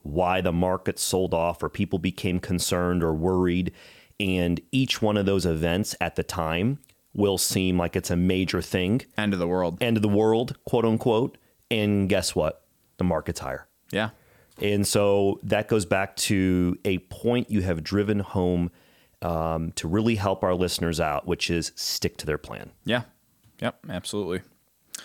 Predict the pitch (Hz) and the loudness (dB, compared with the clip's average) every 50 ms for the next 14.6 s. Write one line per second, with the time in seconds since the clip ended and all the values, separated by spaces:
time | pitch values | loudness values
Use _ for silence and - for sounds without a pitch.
0 | - - - - - - - - - - - - - - - 113 117 113 113 113 | -18 -20 -20 -20 -20 -20 -20 -18 -18 -18 -20 -16 -6 -2 0 2 2 2 2 2
1 | 117 113 113 104 98 117 131 151 - - - 170 160 151 135 127 131 135 127 131 | 2 2 2 2 2 2 2 2 2 2 2 2 4 2 2 2 2 0 0 0
2 | 131 127 127 127 113 113 113 113 107 - - - - - 117 107 107 107 107 104 | 0 0 0 0 2 4 4 4 2 2 -2 -4 -2 0 0 2 4 4 4 4
3 | 104 104 101 101 98 - - 98 - - - 123 120 - - - 117 101 95 92 | 4 4 4 4 2 0 0 -2 -2 0 0 2 0 0 0 0 0 2 2 2
4 | 87 87 98 - - 120 117 120 117 - - 123 123 127 127 - - - - 92 | 2 0 0 -2 -2 0 0 0 0 0 0 0 0 0 0 -2 -4 -2 0 0
5 | 101 101 - - 110 107 107 107 65 82 92 90 87 - - 98 95 - - 98 | 0 0 0 0 0 2 2 2 2 2 0 0 -2 -2 -4 -6 -6 -4 -4 -2
6 | 90 - - - - 85 - - 117 131 147 - - _ _ - - - - - | -2 0 0 0 0 -2 -2 0 -2 -2 -2 -4 -10 _ _ -20 -20 -20 -20 -20
7 | - _ - - 85 85 87 87 87 85 - - 101 95 110 101 - - - 170 | -20 _ -6 -4 -2 0 0 0 0 0 0 -2 -2 0 -2 -2 -2 -2 0 0
8 | 175 175 165 139 120 104 - - - - 104 107 110 - - - 92 90 90 85 | 2 2 2 0 0 -2 -2 -4 -2 0 2 2 0 0 0 0 0 0 0 -2
9 | 90 107 110 95 92 92 92 92 90 87 - - - - 107 90 90 101 113 - | -4 -4 -4 -2 -2 0 0 0 -2 -2 -4 -2 -2 -2 0 0 0 -2 -2 -4
10 | - - 101 98 - - 98 90 - - 90 87 - - 90 87 87 95 98 - | -6 -6 -6 -6 -4 -4 -4 -4 -4 -4 -2 -2 -2 -2 0 0 0 -2 -2 -2
11 | 123 113 110 117 113 - - 127 - - 117 143 143 151 156 - - - - - | -2 0 0 0 -2 -2 -2 -2 -2 -2 -2 0 0 0 -2 -4 -4 -6 -8 -8
12 | _ - - - - - - _ _ - 104 104 101 - - 117 104 95 85 82 | _ -18 -20 -20 -20 -20 -20 _ _ -2 0 0 0 2 2 2 0 0 0 0
13 | 85 62 - - - - - - - - - 110 110 139 156 - - - - 123 | -2 -2 -2 -2 -2 -2 -2 -2 -2 0 2 2 2 0 -2 -4 -4 -2 0 0
14 | 110 - - 123 113 113 113 107 107 101 - | 0 0 0 0 2 4 4 4 4 2 0